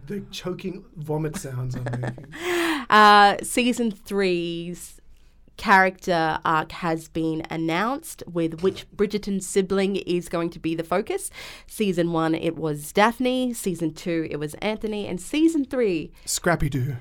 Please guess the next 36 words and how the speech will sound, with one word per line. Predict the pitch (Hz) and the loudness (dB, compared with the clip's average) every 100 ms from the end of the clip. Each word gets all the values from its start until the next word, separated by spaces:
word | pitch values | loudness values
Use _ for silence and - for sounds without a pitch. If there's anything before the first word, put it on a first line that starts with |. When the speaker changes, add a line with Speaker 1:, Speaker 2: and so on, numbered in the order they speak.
| - | -2
Speaker 2:
is | 196 | -4
Scrappy | - 160 160 | 0 -2 0
Doo, | 160 143 - - | 0 0 -2 2
is | 190 185 - | 4 4 0
Colin | - 202 202 208 214 - | 0 4 4 4 0 -2
and | 170 170 170 170 - - - | -2 0 0 0 -2 -4 -8
Penny, | 214 185 180 180 - - - | -2 2 2 0 -4 -10 2
uh, | 175 165 160 | 4 4 2
Fairweather, | 165 233 247 190 - - | -2 0 2 0 -2 0
uh, | - 170 | 4 4
Featherton, | - 220 220 - 165 151 - - - - - - | 4 4 4 2 -4 -8 -14 -20 -20 -20 -10 2
uh, | 151 156 156 | 4 4 2
are | 156 160 | 2 0
the | 165 | -2
two | - 175 | -2 -2
main | 170 156 156 160 | 0 0 -2 -4
people | 165 170 160 156 151 | -6 -4 -2 -2 -2
of | 160 160 160 156 156 - - - - - | -2 0 0 -2 -6 -14 -20 -20 -20 -16
season | - 220 202 208 | -2 -2 -2 -4
three. | 254 277 180 - - - - | -2 -2 -2 -6 -20 -14 -2
I | 190 185 | 0 0
only | 196 202 | 0 -2
started | 196 208 190 185 170 | -2 -2 -2 -2 -2
watching | 180 - 196 | -4 -2 -4
this | 180 180 180 | -2 -4 -6
during | 170 180 185 180 | -4 0 0 0
my | 170 | -2
time | 170 185 175 | -2 -4 -4
doing | 180 180 180 | -4 -4 -4
the | 180 | -4
shows, | - 233 220 170 | -4 -4 -2 -4
and | - 185 | -6 -6
I | 185 | -6
have | 185 208 - | -6 -8 -6
to | 240 | -4
in-, | 262 | -4